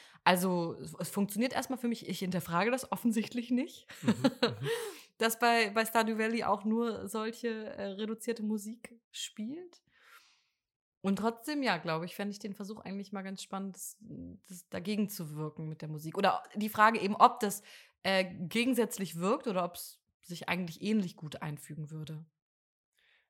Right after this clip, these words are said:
Speaker 2: Das
Speaker 1: Finde ich
Speaker 2: ist
Speaker 1: spannend.
Speaker 2: mega spannendes Experiment. Ich finde, man merkt am Beispiel von Stardew Valley so ein bisschen auch die Probleme oder die Kinderkrankheiten dieser,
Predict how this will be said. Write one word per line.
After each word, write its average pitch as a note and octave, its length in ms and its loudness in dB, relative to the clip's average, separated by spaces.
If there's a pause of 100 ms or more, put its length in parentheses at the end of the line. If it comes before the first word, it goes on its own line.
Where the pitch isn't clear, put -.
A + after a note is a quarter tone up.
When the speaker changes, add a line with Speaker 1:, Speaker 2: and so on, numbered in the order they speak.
(380)
Speaker 2:
Das C3+ 180 0
Speaker 1:
Finde - 20 -4
ich - 60 -2
Speaker 2:
ist E3+ 60 -4
Speaker 1:
spannend. E3 420 -6
Speaker 2:
mega C3+ 420 0
spannendes G#2+ 480 -6
Experiment. G#2+ 800 -12 (880)
Ich - 120 -14
finde, D#3+ 180 -2
man C#3 160 -2
merkt C3 260 -4
am B2 100 -6
Beispiel A#2+ 320 -6
von A#2+ 160 -8
Stardew A#2+ 360 -2
Valley D#3+ 280 2
so C#3+ 120 -2
ein C#3 100 -2
bisschen C#3+ 360 -4
auch C3 140 -4
die - 140 -8
Probleme C3+ 640 -2
oder A#2+ 220 0
die A#2+ 140 -8
Kinderkrankheiten B2 1040 0
dieser, A#2 680 0